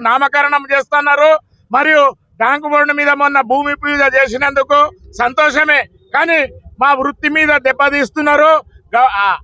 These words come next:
హైదరాబాద్లోని గౌడ కళ్ళు దుకాణాలందరి-, అన్నిటిని కూడా నిర్బంధంగా మూసివేసి గీత వృత్తి మీద ఈ దాడిని మేమందరం కూడా గౌడ సంఘాల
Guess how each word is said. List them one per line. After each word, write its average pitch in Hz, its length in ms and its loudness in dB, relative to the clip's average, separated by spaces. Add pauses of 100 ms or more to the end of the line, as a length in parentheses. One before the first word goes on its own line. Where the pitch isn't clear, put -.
హైదరాబాద్లోని 294 880 2 (420)
గౌడ 277 180 4 (140)
కళ్ళు 285 280 -2
దుకాణాలందరి-, 285 680 -2 (220)
అన్నిటిని 285 520 -2
కూడా 302 180 2 (500)
నిర్బంధంగా 311 760 0 (400)
మూసివేసి 302 680 -2 (400)
గీత 320 220 -2 (120)
వృత్తి 302 340 -4
మీద 302 180 0 (580)
ఈ - 20 -6 (160)
దాడిని 311 420 0 (280)
మేమందరం 294 540 0 (100)
కూడా 311 140 2 (100)
గౌడ 294 180 2 (160)
సంఘాల 311 300 0